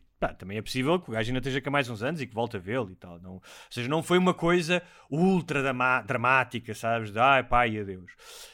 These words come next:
E tivemos, é muito simbólico, porque foi na casa onde eu cresci, com ele, na cozinha, ele estava lá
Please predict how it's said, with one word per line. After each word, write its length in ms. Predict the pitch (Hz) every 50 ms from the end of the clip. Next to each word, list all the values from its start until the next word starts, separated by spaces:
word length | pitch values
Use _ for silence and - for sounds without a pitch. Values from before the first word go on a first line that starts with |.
| -
E 60 | - 151
tivemos, 560 | - 180 151 180 170 143 117 - - - - -
é 180 | 98 92 87 101
muito 180 | 117 120 117 117
simbólico, 340 | 143 139 160 156 135 120
porque 80 | 120 -
foi 80 | - 104
na 80 | 107
casa 240 | - 120 120 101 117
onde 100 | 117 117
eu 60 | 117
cresci, 340 | 113 - - - 185 208 240
com 240 | 226 - 131 120 127
ele, 220 | 151 185 214 208
na 100 | 165 127
cozinha, 640 | 117 110 - 113 131 170 196 214 220 214 208 202 196 - - - - - _ _ _ _ -
ele 80 | 107
estava 280 | 101 - - 110 101 120
lá 460 | 123 135 156 170 190 196 202 196 -